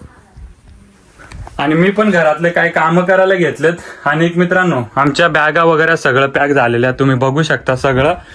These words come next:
आणि आम्ही जाणार आहे आता घरातनं. कारण मित्रांनो, कसं आहे बघा, आम्ही खूप लोकांना विचारलं की,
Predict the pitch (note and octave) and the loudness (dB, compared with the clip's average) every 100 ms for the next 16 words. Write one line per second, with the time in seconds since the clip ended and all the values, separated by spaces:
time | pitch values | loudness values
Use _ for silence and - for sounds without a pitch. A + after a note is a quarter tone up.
0 | - - - C#3 F3 F3 F#3 F#3 F#3 F#3+ | -8 -8 -2 0 0 0 0 0 -2 -2
1 | D#3+ F3 E3+ F#3 D#3+ C3 C3+ C3 A#2 G#2+ | 0 0 0 0 0 0 0 0 0 -2
2 | G#2+ G#2 G2+ _ _ _ _ _ _ _ | -4 -6 -10 _ _ _ _ _ _ _
3 | _ _ _ - F3 G#3 A3 G#3+ A3 A3 | _ _ _ -4 -2 0 -2 0 0 2
4 | A3 G#3 G3 G#3+ F#3 F3+ F3 F#3 F3+ E3+ | 0 0 0 0 0 0 0 0 -2 0
5 | F3 F3 E3+ E3 D#3+ D3 D3+ D3+ D3+ D3+ | 2 2 2 0 0 -2 0 0 0 -2
6 | D3 D3+ D3 C#3+ | 0 0 2 2